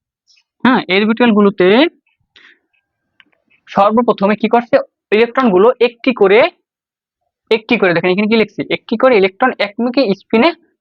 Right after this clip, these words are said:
প্রবেশ করছে, একমুখী স্পিনে প্রবেশ করছে। অতএব বলা যায় যে ফসফরাস হুন্ডের নীতি মেনে চলে। আবার বলি, কি লিখবেন, যে ফসফরাসের ইলেকট্রন বিন্যাসে দেখা যাচ্ছে যে এর সর্বশেষ শক-, উপশক্তি স্তর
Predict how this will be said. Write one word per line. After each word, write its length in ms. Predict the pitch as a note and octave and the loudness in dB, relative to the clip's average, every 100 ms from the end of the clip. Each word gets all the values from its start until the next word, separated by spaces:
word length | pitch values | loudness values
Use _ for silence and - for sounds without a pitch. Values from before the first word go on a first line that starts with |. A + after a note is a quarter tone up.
| _ | _
প্রবেশ 280 | - A3 A3+ | 0 2 0
করছে, 320 | - C#3+ - - _ _ _ _ _ _ | -4 -8 -8 -20 _ _ _ _ _ _
একমুখী 340 | F3 G#3 A3 A3+ | -6 -4 -2 -4
স্পিনে 340 | - A3+ D#4 E4+ - - | -2 0 0 -2 -12 -4
প্রবেশ 300 | G3+ G#3+ F#3+ | 0 0 0
করছে। 360 | D#3+ - A3+ E4 - _ _ G3 | -4 -2 0 0 -2 _ _ -6
অতএব 420 | G3 F#3 F3+ B3+ _ _ D#3+ | -2 0 0 -2 _ _ -4
বলা 220 | E3+ G3 | 0 0
যায় 240 | G3 G3+ | 0 -2
যে 320 | E3+ F3 A3 D#4+ _ _ _ - | 0 2 2 0 _ _ _ -6
ফসফরাস 560 | G3 - E3 D3+ B3 - - | -4 -2 0 2 0 -4 -6
হুন্ডের 360 | F3 F3 G#3 G3 | -2 0 2 0
নীতি 420 | E3 G#3+ D4 F#3 | 0 0 0 0
মেনে 180 | D#3+ D3+ | -2 -2
চলে। 200 | C3 - _ _ _ _ | -4 -6 _ _ _ _
আবার 260 | F3+ G#3 G#3 | -2 0 0
বলি, 240 | G#3+ B3+ | 0 0
কি 200 | - F#3+ | -2 0
লিখবেন, 360 | F#3+ F3+ A#3+ D4 - _ _ D#3 | 0 0 0 0 -4 _ _ -2
যে 260 | E3+ A3 C#4+ - | 2 2 2 -2
ফসফরাসের 580 | F3+ - G#3+ G#3+ A#3+ | -4 -2 -2 0 -2
ইলেকট্রন 360 | F#3+ G3 G3+ A3 | 0 -2 0 2
বিন্যাসে 580 | F#3+ E3+ E3+ F3+ G3+ E4+ - _ _ _ _ - | 2 0 -2 0 2 0 -4 _ _ _ _ -8
দেখা 280 | D#3+ F3 A#3 | -6 -2 0
যাচ্ছে 480 | G#3+ - - F#3+ E3 | 0 -2 -6 -4 -2
যে 480 | D3 E3 D#3+ A3 E4 _ _ - | 0 0 2 2 0 _ _ -4
এর 120 | G3 | -4
সর্বশেষ 600 | A3 F3+ F3+ G#3+ A#3+ A#3 | -2 -2 -2 -2 -4 -4
শক-, 460 | - F#3 _ _ - | -4 -4 _ _ -6
উপশক্তি 460 | G3+ A#3 A#3 - F3 | -4 -4 -4 -2 -4
স্তর 460 | - E3+ F3+ C#4 | -2 0 2 0